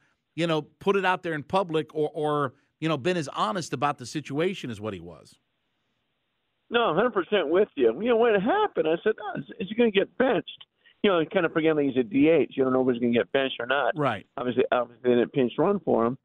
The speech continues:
Speaker 2: But then when they brought in a, uh, you know, Olsen to pinch, uh, pinch hit, so, okay, yeah, now our, uh,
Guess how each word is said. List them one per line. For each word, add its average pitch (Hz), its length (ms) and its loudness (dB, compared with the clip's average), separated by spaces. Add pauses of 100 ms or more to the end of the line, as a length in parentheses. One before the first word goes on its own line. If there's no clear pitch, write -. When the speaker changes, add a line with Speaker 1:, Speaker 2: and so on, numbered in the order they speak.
(260)
Speaker 2:
But 147 140 2
then 180 180 2
when 156 140 2
they 147 100 6
brought 139 320 2
in 135 240 0
a, 123 300 2
uh, 117 240 2
you - 140 -4
know, 120 100 2
Olsen 139 400 2
to 117 120 2
pinch, 131 280 -2 (100)
uh, 117 180 4 (120)
pinch 123 240 -2
hit, 156 220 4 (140)
so, - 80 -8
okay, 143 580 2 (420)
yeah, 120 220 4
now 120 380 2
our, 113 400 2
uh, 113 260 0